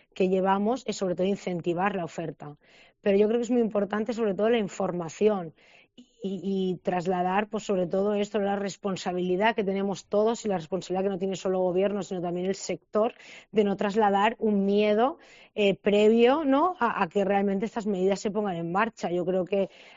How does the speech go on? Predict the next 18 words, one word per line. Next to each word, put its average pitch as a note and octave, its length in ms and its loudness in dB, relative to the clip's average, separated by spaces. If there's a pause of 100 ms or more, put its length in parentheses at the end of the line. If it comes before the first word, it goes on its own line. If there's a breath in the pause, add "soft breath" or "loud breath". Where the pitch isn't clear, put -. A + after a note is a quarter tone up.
hay F#3 200 2
que, G3+ 140 2
sobre F#3 240 -2
todo, G3+ 180 4
por G3 120 0
eso F#3+ 140 -2
vamos G3 180 0
a F#3+ 80 -2
crear F#3+ 240 0
el F#3+ 80 0
servicio F#3 340 -2
también F#3+ 240 -2
de F#3 60 0
información, F#3 880 0
de F3 380 0
asesoramiento F3+ 720 -2
y F#3+ 40 6
mediación, F#3+ 720 0